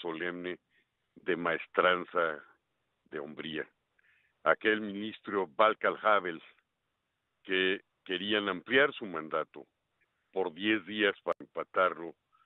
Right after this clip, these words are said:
con una celebración de su país, y dijo: "No, por honor, por prestigio y porque amo a mi patria,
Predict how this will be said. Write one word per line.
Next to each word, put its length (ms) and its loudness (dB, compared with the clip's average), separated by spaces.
con 200 -8
una 240 -2
celebración 640 -6
de 80 -8
su 160 -8
país, 400 2
y 80 -6
dijo: 340 -2
"No, 400 4
por 200 8
honor, 460 2
por 260 4
prestigio 880 -4
y 100 -6
porque 500 2
amo 320 4
a 40 -8
mi 160 -12
patria, 520 0